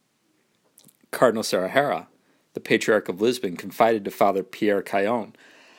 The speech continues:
"I do not know the secret. One time, Pope John the twenty-third spoke to me about it vaguely in a reticent way, and I understood that it concerned very grave matters."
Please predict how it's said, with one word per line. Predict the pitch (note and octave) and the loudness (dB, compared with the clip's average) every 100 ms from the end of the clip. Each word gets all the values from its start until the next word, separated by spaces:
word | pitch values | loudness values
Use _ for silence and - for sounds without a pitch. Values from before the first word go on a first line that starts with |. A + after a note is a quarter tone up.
| _ - | _ -6
"I | C3 | 0
do | C3+ | 2
not | B2 A2+ | 2 2
know | A2+ | 2
the | G#2+ | 0
secret. | G2 C#3 - E2+ - _ _ _ _ _ _ | 0 -2 -2 -4 -6 _ _ _ _ _ _
One | - C3+ | -4 -2
time, | B2+ G2+ F#2+ F#2 _ _ _ _ _ _ - | 0 -2 -2 -8 _ _ _ _ _ _ -12
Pope | - G2+ | -10 0
John | B2 A2 | 2 2
the | G#2+ | -2
twenty-third | - G#2+ F2+ B2 A2 G2 - _ _ _ _ _ | -2 -4 2 4 4 2 -10 _ _ _ _ _
spoke | - - C3+ C#3+ | -8 2 4 4
to | - | 0
me | A2+ | 0
about | G2+ G2+ | 2 2
it | F#2+ | 0
vaguely | G2 G2 A#2+ G#2 E2+ F#2 | 0 4 4 2 -8 -8
in | G#2 | -4
a | F#2+ | -2
reticent | G#2 G2+ - G#2 G2+ | 0 0 -4 -2 0
way, | G2+ F#2 _ _ - | 0 -2 _ _ -18
and | - G#2+ | -8 -2
I | G#2+ | 0
understood | G#2+ - A#2 G2+ | 0 0 2 2
that | G2+ | 0
it | G2 | -4
concerned | - G2 - A2 G#2+ G#2 | -4 -4 0 0 0 -4
very | A2+ G2 G#2+ G#2 G2 | -8 -2 2 2 0
grave | G2 F#2+ F2+ | 0 -2 -2
matters." | G2 F#2 F2+ - | -2 -2 -4 -10